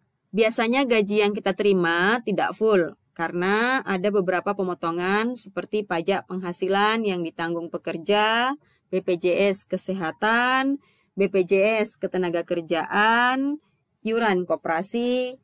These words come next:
dan potongan-potongan lainnya yang akan mengurangi gaji kita. Nantinya, potongan-potongan ini harus disetor perusahaan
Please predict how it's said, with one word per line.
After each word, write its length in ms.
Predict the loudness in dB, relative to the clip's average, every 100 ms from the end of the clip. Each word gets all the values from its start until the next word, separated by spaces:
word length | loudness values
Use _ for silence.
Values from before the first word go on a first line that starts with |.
| _ -4
dan 320 | 0 0 0
potongan-potongan 960 | -4 -2 -2 0 -2 -2 -6 -6 -6
lainnya 640 | -4 -6 -4 -2 0 2 2
yang 240 | 0 -2
akan 560 | -6 -10 -4 -2 0 -2
mengurangi 720 | -4 -6 -8 -2 2 2 2
gaji 240 | 0 -4
kita. 480 | -6 -4 0 0 0 _ _ _ _ _ _ -2
Nantinya, 880 | 0 2 4 4 4 4 2 2 -2 _ _
potongan-potongan 960 | -6 -2 0 2 0 -2 0 2 2
ini 640 | 2 0 2 2 2 2 0 0
harus 320 | 0 0 0
disetor 560 | -4 -4 0 2 2
perusahaan 1120 | -2 -2 0 -2 0 -2 0 2 4 4 2